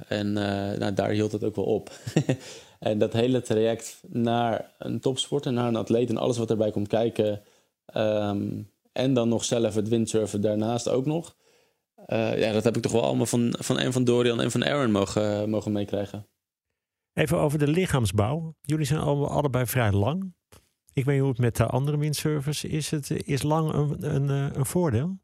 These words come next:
Speaker 1: Ja, nee, lang is, eh, lang is zeker een voordeel voor windsurfers. Maar, eh, het, de, de plank waar we nu op varen, de Olympische klasse, heeft ook een ideaal gewicht. Dus wij, wij werken niet met gewichtsklasses.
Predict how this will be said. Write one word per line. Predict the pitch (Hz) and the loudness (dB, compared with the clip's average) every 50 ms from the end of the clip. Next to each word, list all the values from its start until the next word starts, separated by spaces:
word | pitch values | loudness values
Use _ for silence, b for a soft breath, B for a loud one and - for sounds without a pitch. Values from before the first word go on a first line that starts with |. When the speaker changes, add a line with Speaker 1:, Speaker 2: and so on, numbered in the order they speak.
| _ _ _ _ _ _ _ _ _ _ _ _ _ _ _ _ | _ _ _ _ _ _ _ _ _ _ _ _ _ _ _ _
Speaker 1:
Ja, | 143 147 143 120 80 - - | 0 0 2 0 -2 -4 -2
nee, | - 127 135 131 127 | 0 2 4 4 4
lang | 135 147 156 151 | 4 2 2 2
is, | 143 135 - - | 2 0 0 -2
eh, | - - - | -2 0 2
lang | 135 139 139 143 | 2 2 2 2
is | 135 131 | 2 2
zeker | - 135 139 135 139 | 2 0 2 2 2
een | 127 - | 0 2
voordeel | - 127 127 123 120 117 | 2 2 2 4 2 2
voor | 107 - 113 107 | 2 2 0 2
windsurfers. | 107 110 107 - 110 113 104 120 131 - | 2 2 2 2 0 0 0 -2 -4 -2
Maar, | - 113 113 110 110 110 - | 0 0 2 2 2 0 0
eh, | - - 110 110 107 110 107 107 - - - _ _ _ _ _ _ _ | 0 0 0 0 2 0 0 -2 -4 -8 -10 _ _ _ _ _ _ _
het, | _ 131 117 113 - - - - - _ | _ -6 -6 -4 -6 -10 -12 -12 -12 _
de, | 127 117 113 107 110 | -4 -2 0 0 0
de | 113 - | -2 -4
plank | 98 - 135 135 139 123 | 0 0 0 0 2 2
waar | 123 117 110 107 | 2 2 2 2
we | 107 | 2
nu | 117 139 | 2 2
op | 143 117 | 2 2
varen, | - - 113 117 131 143 160 147 | 0 0 0 2 0 0 0 0
de | 127 | 0
Olympische | 120 120 120 127 123 - 117 | 0 2 0 0 0 -2 -2
klasse, | - 127 123 123 - - 147 143 b b b b b b b _ | -2 -2 -2 -2 -2 -6 -6 -8 b b b b b b b _
heeft | - 110 110 - 131 | -2 0 2 2 2
ook | 135 131 | 2 2
een | 131 - - | 0 0 0
ideaal | 139 120 123 120 120 123 120 | 2 2 4 4 4 2 0
gewicht. | - - 92 85 - - - - - - | 0 0 -2 -2 -2 -2 -4 -10 -14 -12
Dus | - - | -10 -2
wij, | - 113 110 107 107 107 | 0 0 2 2 0 0
wij | 107 104 107 | 0 0 2
werken | 107 113 113 113 - 113 110 | 2 2 2 0 0 0 0
niet | 120 127 | 0 0
met | 123 117 107 | 0 -2 -4
gewichtsklasses. | - - 104 113 120 - - - 127 127 - - 151 165 - - | -2 -2 -2 -2 -2 -2 -4 -2 -2 -2 0 -2 -4 -4 -4 -8